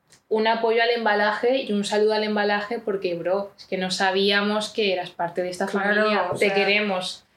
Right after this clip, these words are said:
Speaker 1: Te pondremos un plato en la mesa cada día a partir de ahora, ¿vale? <laughs>
Speaker 2: Embalaje.
Speaker 1: No te preocupes, Emba.
Speaker 2: Si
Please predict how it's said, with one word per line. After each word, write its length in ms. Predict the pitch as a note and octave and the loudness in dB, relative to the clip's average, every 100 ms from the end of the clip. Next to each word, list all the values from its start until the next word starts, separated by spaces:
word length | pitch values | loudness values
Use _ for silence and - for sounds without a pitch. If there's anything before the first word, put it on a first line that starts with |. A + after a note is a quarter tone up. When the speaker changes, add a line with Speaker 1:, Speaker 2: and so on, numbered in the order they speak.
| - | -2
Speaker 1:
Te 100 | G#3 | 0
pondremos 460 | G#3 G#3 G3+ G#3 A#3 | 2 2 2 0 0
un 160 | A3+ | 0
plato 260 | A3 G#3+ G#3+ | 2 2 2
en 80 | A3 | 2
la 140 | G#3+ | 0
mesa 320 | G#3+ G#3+ G#3+ | 0 -2 -2
cada 240 | G#3+ G#3+ G#3 | 0 0 2
día 240 | G#3 G3 | 2 0
a 60 | F#3+ | -2
partir 280 | G3 - F#3+ | -4 -4 -4
de 140 | G3 | 0
ahora, 320 | G3+ F#3+ F3 | 0 2 0
¿vale? 560 | G3 G3 A#3 B3+ E4 - - - | 0 -2 0 0 -2 -6 -12 -6
<laughs> 220 | D#4+ - | -6 0
Speaker 2:
Embalaje. 600 | A3 G3+ - G3 G3+ - | 0 2 2 2 2 2
Speaker 1:
No 80 | C4 | 2
te 100 | A3+ | 0
preocupes, 580 | G#3+ G#3+ G#3+ G#3+ F#3+ G#3 | 2 0 0 0 0 0
Emba. 140 | G3 | -2
Speaker 2:
Si 100 | G#3+ | 0